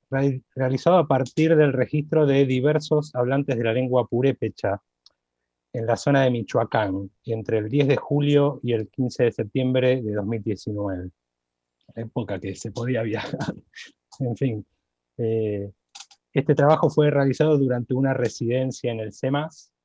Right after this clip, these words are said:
que fue posible gracias a una beca Ibermúsicas. Voy a proponer también algunas reflexiones acerca de la noción de paisaje sonoro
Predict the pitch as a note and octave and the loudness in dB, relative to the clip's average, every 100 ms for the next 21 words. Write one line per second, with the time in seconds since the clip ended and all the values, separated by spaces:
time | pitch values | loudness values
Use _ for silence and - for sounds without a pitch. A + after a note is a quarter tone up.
0 | _ _ _ _ A#2+ - B2+ B2+ - C#3+ | _ _ _ _ -6 -4 -2 -4 -2 -4
1 | C3+ B2 C3 - A#2 A#2 A#2 A#2 A#2 - | -2 -2 -2 -4 -8 -6 -2 -2 -2 -2
2 | A#2 A2+ G#2+ G2+ G2 F#2 F#2 - F#2+ F2 | -4 -4 -10 -8 -8 -8 -10 -16 -20 -20
3 | _ _ _ _ _ _ B2+ C3+ C3 B2+ | _ _ _ _ _ _ -2 -2 -2 0
4 | C3+ D3+ D3 - B2 B2+ C#3+ D3 C#3+ C3 | 2 2 0 -4 -4 -2 0 0 0 -2
5 | C3 C3 A#2+ - A#2 - C#3 C#3 C#3 _ | -2 -2 -4 -6 -12 -6 -2 -2 -4 _
6 | G#2 - B2 - A#2 A2 G#2 G2+ G#2 - | -8 -6 -6 -2 0 0 -4 -6 -8 -8
7 | A#2 A2+ G#2+ G#2 - B2 A#2+ A2 A2+ B2 | -6 -6 -6 -8 -6 -8 -8 -8 -6 -2
8 | B2+ C3+ | -2 -2